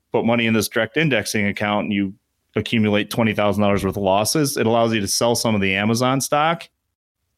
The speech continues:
and diversify it out instead of having all the exposure to Amazon without paying taxes on it.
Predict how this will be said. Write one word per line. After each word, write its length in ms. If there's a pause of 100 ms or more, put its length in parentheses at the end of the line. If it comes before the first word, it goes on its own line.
(220)
and 320
diversify 680
it 60
out 380
instead 240
of 60
having 160
all 100
the 60
exposure 360
to 60
Amazon 460
without 260
paying 220
taxes 440
on 160
it. 80